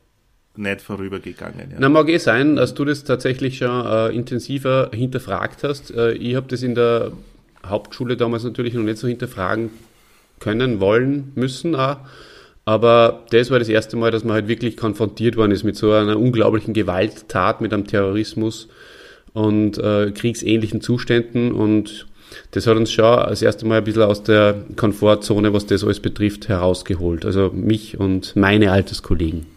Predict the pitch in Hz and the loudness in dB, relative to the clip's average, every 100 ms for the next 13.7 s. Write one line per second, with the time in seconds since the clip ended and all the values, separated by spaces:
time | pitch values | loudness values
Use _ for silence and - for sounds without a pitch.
0 | - 90 87 87 - 139 127 - _ - | -10 -8 -8 -10 -16 -14 -16 -18 _ -8
1 | 101 110 - 92 - - - - - _ | -2 -4 -2 -6 -6 -8 -12 -16 -20 _
2 | _ - _ - - - _ _ _ _ | _ -20 _ -20 -20 -20 _ _ _ _
3 | _ _ _ - - _ 110 95 - 98 | _ _ _ -20 -20 _ -4 -4 -6 -14
4 | 135 - - - 131 139 127 127 127 131 | -14 -14 -18 0 4 4 6 6 6 6
5 | 131 156 190 - 139 139 151 135 - 131 | 4 4 4 4 2 4 2 2 2 2
6 | 151 147 147 190 - 131 147 202 143 127 | 2 2 2 0 0 2 2 2 -2 -2
7 | - 113 101 104 120 104 98 95 - _ | -2 -4 -2 -6 -10 -10 -10 -12 -18 _
8 | 113 120 170 - - - 127 156 - - | 0 4 2 0 -20 -2 0 0 -2 -2
9 | 139 - - 135 135 131 147 165 156 156 | -2 -2 -4 -2 0 2 0 0 -2 -2
10 | 147 147 160 156 135 135 139 131 - - | -4 -2 -2 0 0 2 2 -2 -8 -14
11 | - 156 120 117 123 120 120 123 117 120 | -20 -4 -2 0 -2 -2 -4 -6 0 2
12 | 127 123 120 101 127 143 131 123 - 107 | 2 2 -2 0 0 -2 -2 -6 -4 -6
13 | 101 120 98 95 101 123 | -4 -4 -2 -2 2 0